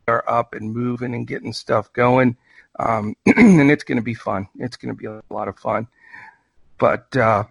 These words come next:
we have, <clears throat> excuse me, we have a six-game main slate tonight.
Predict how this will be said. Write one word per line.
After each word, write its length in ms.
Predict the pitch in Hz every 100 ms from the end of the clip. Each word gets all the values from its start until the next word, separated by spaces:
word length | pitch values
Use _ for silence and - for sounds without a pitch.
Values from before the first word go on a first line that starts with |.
| _ _ _ _ - - _ - _ _ _
we 280 | - 143 196
have, 520 | 185 175 135 123 123 - - 233 254
<clears throat> 300 | 311 320 -
excuse 500 | 151 - - 247 175
me, 180 | 117 - _ _ _
we 200 | 170 190
have 280 | 180 151 151
a 140 | 123
six-game 840 | 113 - 226 - - - 131 127 123
main 300 | 131 143 151
slate 400 | - 98 98 -
tonight. 420 | - 101 107